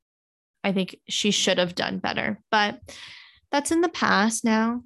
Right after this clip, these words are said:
I just wanted to reflect on it because we still stan Kim. We love Kim. We love the Kardashians.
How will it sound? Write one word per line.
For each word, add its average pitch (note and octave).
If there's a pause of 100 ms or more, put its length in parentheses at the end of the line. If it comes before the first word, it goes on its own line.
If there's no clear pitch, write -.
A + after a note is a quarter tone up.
(140)
I G#3+
just A3+
wanted A#3+
to B3+
reflect A3
on A3
it G#3+
because G#3+
we A3+
still C4
stan F#3+
Kim. F#3
We G3
love F#3
Kim. F#3
We F#3
love F#3
the F#3+
Kardashians. F#3+